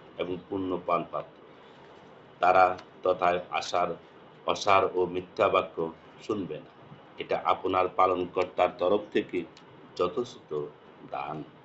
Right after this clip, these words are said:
যিনি নবমণ্ডল, ভূমণ্ডল ও এক উভয়ের মধ্যবর্তী সবকিছুর পালনকর্তা। দয়াময়, কেউ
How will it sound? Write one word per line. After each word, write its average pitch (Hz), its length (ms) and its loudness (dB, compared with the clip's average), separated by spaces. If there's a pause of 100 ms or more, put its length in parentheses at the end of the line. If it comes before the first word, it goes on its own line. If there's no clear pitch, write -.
(580)
যিনি 98 180 0
নবমণ্ডল, 107 760 4
ভূমণ্ডল 107 720 0
ও 104 240 -2 (360)
এক 98 180 -4
উভয়ের 107 640 2
মধ্যবর্তী 107 600 0
সবকিছুর - 580 -6 (120)
পালনকর্তা। 110 640 0 (640)
দয়াময়, 87 560 4 (360)
কেউ 101 180 -2